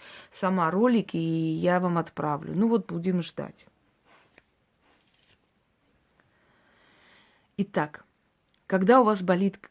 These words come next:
э, голова, например, или какое-либо место, рука болит, неважно. Вы должны подойти к воде. Если у вас болит тело, значит, вы должны направить на себя, м, э, лейку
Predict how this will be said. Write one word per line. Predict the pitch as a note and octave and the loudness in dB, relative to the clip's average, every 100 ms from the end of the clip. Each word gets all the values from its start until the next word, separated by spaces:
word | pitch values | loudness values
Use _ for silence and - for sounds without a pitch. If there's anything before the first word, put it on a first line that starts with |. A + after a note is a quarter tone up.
| _ _ _ _ - | _ _ _ _ -16
э, | E3+ E3 E3+ E3 - _ _ - | -12 -10 -10 -12 -16 _ _ -16
голова, | - F#3+ F#3+ D#3+ D#3+ | -2 2 2 2 0
например, | E3 D#3+ - D#3+ D#3+ | 0 -4 -6 -4 -4
или | E3 F3+ | -4 -4
какое-либо | - F#3 G3+ F3 F3 E3+ | -4 -2 0 0 0 -2
место, | D#3+ D#3 G#3+ | -2 -2 -2
рука | A3 G3+ F3 E3 | -2 -2 -2 0
болит, | E3 D#3+ D#3+ E3 | 0 -2 -2 -2
неважно. | G3 G3+ E3 C#3+ C#3 C#3 - - - _ _ _ _ _ _ _ _ _ _ _ _ _ _ _ - - - - - _ _ _ _ _ _ _ _ _ _ _ _ _ - | -2 0 0 -2 -8 -14 -16 -20 -20 _ _ _ _ _ _ _ _ _ _ _ _ _ _ _ -20 -20 -20 -20 -20 _ _ _ _ _ _ _ _ _ _ _ _ _ -6
Вы | F#3 G3 | -2 2
должны | G#3 G3 G3+ | 2 4 2
подойти | F#3+ F#3 G3 G3 | 2 2 0 0
к | - | -2
воде. | F#3+ F3+ A3 A#3 | 0 2 2 2
Если | F#3+ G3 | 0 0
у | |
вас | F#3 F3 | 0 0
болит | F3+ F#3+ F3+ | 0 0 -2
тело, | - G#3+ A3+ E3+ | -2 0 2 0
значит, | F3 E3 - | -2 -6 -4
вы | F3 | -2
должны | F3+ E3+ F3+ | 0 0 0
направить | F3+ E3+ F#3 F3+ - | -2 0 -2 -2 -4
на | D#3+ | -8
себя, | - F3+ F3 F#3 F3 - | -8 -6 -2 0 -2 -4
м, | E3+ E3+ E3+ E3 - | -10 -10 -10 -12 -14
э, | D#3+ D#3+ - - - - - - | -14 -14 -16 -16 -18 -20 -20 -18
лейку | - F#3 B3 A#3 E3+ E3+ | -4 0 0 -2 -6 -8